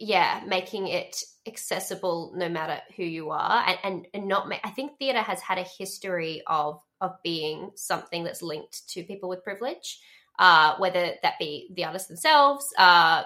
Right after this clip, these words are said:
because it's such a risky thing that with, with very little financial, um, possibilities, it, that you, you need to come from a place of privilege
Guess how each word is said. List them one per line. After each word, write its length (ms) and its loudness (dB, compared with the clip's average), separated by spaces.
because 220 -8
it's 100 -8
such 140 -6
a 40 -4
risky 460 -6
thing 440 -2
that 220 -4
with, 200 -12
with 180 -8
very 260 -4
little 180 -6
financial, 840 -6
um, 580 -2
possibilities, 800 -4
it, 320 -8
that 160 -2
you, 220 -8
you 100 -10
need 160 -4
to 80 -10
come 180 -8
from 120 -10
a 40 -10
place 200 -10
of 140 -12
privilege 500 -10